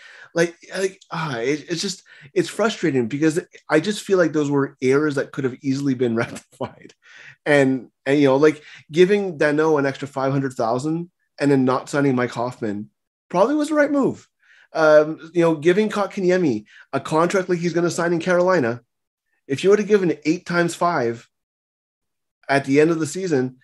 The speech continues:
he probably would have accepted that, and you'd probably be in a better position than you are right now. Um, and so it's just things like that. Like, it, it's, I don't, I don't blame him necessarily for all the moves he did, but there were clear mistakes,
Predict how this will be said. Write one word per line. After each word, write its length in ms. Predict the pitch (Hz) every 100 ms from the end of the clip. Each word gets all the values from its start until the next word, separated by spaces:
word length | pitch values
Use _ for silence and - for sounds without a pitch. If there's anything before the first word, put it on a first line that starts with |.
| _ _ -
he 100 | 117
probably 280 | 123 139
would 120 | 185 208
have 80 |
accepted 420 | 214 208 240 - 135
that, 300 | 127 127 - _ _ _ _ _
and 520 | 143 143 143 139 139 139 _ -
you'd 180 | 147
probably 260 | 143 160 180
be 120 | 160
in 80 | 160
a 60 | 147
better 180 | 156
position 360 | 160 156 156 151
than 100 | 143
you 120 | 143
are 100 | 139
right 180 | 139 143
now. 320 | 180 175 - _ - - -
Um, 380 | 139 131 131 139 120
and 120 | 143
so 180 | 160 170
it's 200 | 170 165
just 300 | 185 - -
things 280 | 196 240
like 200 | 220 180
that. 340 | 165 151 123 131
Like, 200 | 131 143
it, 120 | 151 147
it's, 240 | 165 - - - - -
I 100 | 156
don't, 260 | 214 233 _ _ _ _ _ - - _ -
I 80 | 156
don't 200 | 202 202
blame 300 | 156 160 175
him 80 | 160
necessarily 380 | 147 143 151
for 100 | 143
all 300 | 135 113 131
the 100 | 147
moves 260 | 147 156 160
he 80 | 160
did, 300 | 160 170 165
but 140 | - 139
there 100 | 143
were 260 | 135 135 _ -
clear 760 | - - 180 175 160 127 123 _ _ _
mistakes, 680 | 135 120 - 131 185 - -